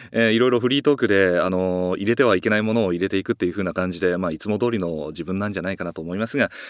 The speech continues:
えー、ね、作品上入るのはチンコなので、おあいこということで。<laughs> えー、落ちねえよ。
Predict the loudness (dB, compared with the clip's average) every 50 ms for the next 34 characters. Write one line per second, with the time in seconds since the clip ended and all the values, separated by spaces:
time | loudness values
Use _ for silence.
0 | -16 -16 -16 -8 -2 0 2 4 4 4 4 2 2 2 2 0 0 0 -2 -2
1 | -2 -4 -2 -2 0 0 0 0 -4 -6 -4 -4 -4 -4 -2 -2 -2 -2 0 0
2 | -2 -2 -2 -2 -2 -2 -4 -4 -6 -6 -6 -6 -6 -4 -4 -2 -2 0 0 0
3 | -2 _ _ _ -8 -6 -4 -4 -4 -4 -4 -6 -8 -10 -8 -6 -4 -4 -4 -6
4 | -6 -4 -2 -2 -2 -4 -4 -8 -20 -20 -20 _ -6 -6 -4 0 0 0 2 0
5 | -2 -4 -8 -16 -16 -16 -18 -16 -6 0 2 4 4 4 4 4 4 4 4 4
6 | 4 4 6 6 6 6 6 6 6 4 4